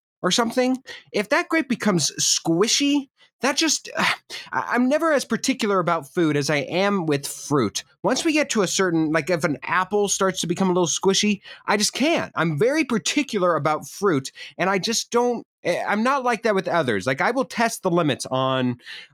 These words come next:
oh, I don't know, a slice of cheese. I will test the limits on a slice of bread as long as I don't see mold. I will test the limits on a frozen, like, chicken pot pie. When it comes to fruit, though, the moment I even question it, I can't do it.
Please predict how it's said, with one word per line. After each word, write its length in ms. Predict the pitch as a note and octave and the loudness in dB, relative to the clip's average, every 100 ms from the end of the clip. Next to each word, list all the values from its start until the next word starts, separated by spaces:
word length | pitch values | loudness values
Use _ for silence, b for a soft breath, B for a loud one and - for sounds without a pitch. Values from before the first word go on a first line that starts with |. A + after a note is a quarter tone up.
| - | -4
oh, 340 | D#3+ D#3+ D#3+ - | 0 0 0 -2
I 120 | D#3+ | 0
don't 160 | C#3+ | 0
know, 200 | A2+ A2 | 0 0
a 40 | A#2+ | 0
slice 360 | - C#3 C#3+ | 0 0 0
of 80 | B2+ | -2
cheese. 320 | - D3+ A#2+ | -2 0 2
I 80 | C#3 | 2
will 80 | G3 | 0
test 320 | - C4 B3 | 0 -2 -2
the 80 | G3 | 0
limits 320 | F#3 D#3 - | 2 2 -2
on 140 | C3+ C#3 | -2 -2
a 40 | |
slice 300 | C3 C#3+ C#3 | 0 -2 -2
of 80 | C3+ | -2
bread 160 | C3+ A#2+ | -2 -2
as 80 | |
long 140 | B2+ D3 | 0 0
as 100 | C3 | 0
I 60 | |
don't 200 | A#2+ B2+ | 0 -2
see 140 | - B2 | 0 0
mold. 240 | A#2 F#2+ b b | 2 0 b b
I 80 | E3+ | -2
will 100 | G#3 | -2
test 340 | G3+ D4 C#4+ | 0 -2 0
the 80 | G#3+ | 0
limits 240 | G3+ F#3 C#3+ | 0 0 0
on 140 | C#3 | -2
a 40 | |
frozen, 640 | B2+ E3+ D#3+ C#3+ C#3+ C3+ C3 | 0 0 2 2 2 0 0
like, 220 | A#2+ - | -4 -4
chicken 260 | - F#3 D3 | -2 -2 0
pot 300 | D3+ C3+ - | 0 -2 -2
pie. 320 | C3+ A2+ - B B B | -2 0 -2 B B B
When 100 | G3 | -2
it 100 | A3 | -2
comes 300 | - C#4 C#4+ | 0 0 0
to 80 | B3+ | -2
fruit, 260 | - C4 - | 0 -2 0
though, 260 | C4 C4+ C4 - | 0 0 0 -4
the 100 | E3+ | -2
moment 480 | F3+ F#3 A3 A3+ D#3+ | 0 2 2 2 2
I 80 | D3+ | 2
even 220 | D3+ D3 B2+ | 2 2 -2
question 480 | - D#3 D3+ B2+ | 0 0 2 2
it, 140 | G#2+ F2+ | 0 0
I 120 | B2+ | -2
can't 280 | C3+ F3 D3 | 0 0 0
do 200 | C#3 E3+ | 0 0
it. 140 | G2+ | -2